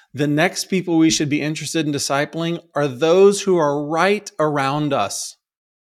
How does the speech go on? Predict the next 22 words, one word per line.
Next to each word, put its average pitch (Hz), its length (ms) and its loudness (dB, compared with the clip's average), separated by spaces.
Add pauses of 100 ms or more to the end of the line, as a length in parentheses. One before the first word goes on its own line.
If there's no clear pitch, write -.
(580)
You 151 100 -2
know, 151 320 0
look 196 460 2
in 175 240 2
your, 160 520 2
look 196 280 2
in 202 120 2
your 170 200 0
networks. 147 920 0
Look 185 240 2
at 226 120 0
the 208 100 0
kids 190 500 2
in 160 300 -2
the 143 80 0
Bible 156 420 0
study 131 400 -4
that 131 220 -2
you're 143 200 0
a 139 80 0
part 147 360 -2
of. 101 360 -2